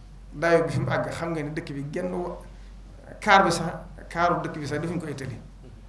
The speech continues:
Assainissement bi itam xam ngeen daanaka dëkk bi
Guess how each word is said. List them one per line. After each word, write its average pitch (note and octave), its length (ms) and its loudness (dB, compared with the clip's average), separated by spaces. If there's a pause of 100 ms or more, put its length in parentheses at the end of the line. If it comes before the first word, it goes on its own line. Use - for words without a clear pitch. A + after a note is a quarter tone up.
(520)
Assainissement F3 600 4
bi D3 60 2
itam D#3+ 180 0
xam F3 220 -2
ngeen D3 180 -2
daanaka D#3 260 0
dëkk D#3+ 180 -4
bi C#3 180 -6